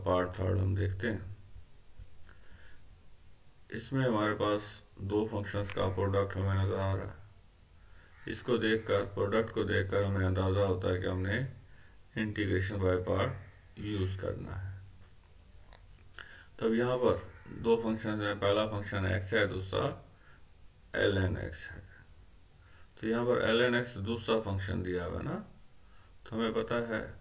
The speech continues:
integration by parts का rule उस वक्त apply होता है जब natural log x first function हो।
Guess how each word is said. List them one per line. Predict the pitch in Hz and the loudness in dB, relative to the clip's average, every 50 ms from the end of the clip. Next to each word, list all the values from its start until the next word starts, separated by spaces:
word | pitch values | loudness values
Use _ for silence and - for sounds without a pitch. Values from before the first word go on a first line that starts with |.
| - - - - - - - - - - | -18 -18 -18 -20 -20 -20 -20 -18 -10 -6
integration | 92 95 113 113 - 117 117 117 104 92 92 95 92 95 104 107 104 98 | -2 -2 -2 -2 0 -2 -2 -2 0 0 0 0 0 0 -2 -4 -2 4
by | 101 101 101 104 - | 6 6 6 6 4
parts | 101 101 101 101 - | 2 2 2 2 -2
का | - - 107 101 | -4 0 0 2
rule | 98 101 104 104 95 90 92 - - - - - - - - - - - - - - - - - - - - - | 2 4 2 2 2 0 -2 -4 -10 -12 -14 -16 -16 -18 -20 -20 -20 -20 -20 -20 -20 -20 -20 -20 -20 -20 -16 -8
उस | - - 226 - - | -6 -6 -6 0 2
वक्त | - 226 226 - - 233 - 113 - | 2 2 2 2 0 0 0 0 -2
apply | - 98 95 101 101 101 101 101 | -4 -2 -2 2 6 6 6 6
होता | 98 92 90 95 98 | 6 2 2 2 2
है | 95 95 | 2 4
जब | 95 98 92 95 95 - - - - - - - - - - - - - - | 4 4 4 2 0 -4 -8 -12 -14 -18 -20 -20 -20 -20 -20 -20 -12 -8 -4
natural | 98 98 101 95 98 95 92 92 | -2 -2 0 0 0 2 4 4
log | 92 92 92 90 90 92 | 4 4 4 4 4 2
x | - - - - - - | 2 0 -2 -8 -14 -4
first | - 98 95 95 - 95 | -2 0 0 0 -2 -6
function | 92 - - - - - - - | -6 -8 -8 -8 -10 -10 -12 -12
हो। | - - - | -12 -14 -14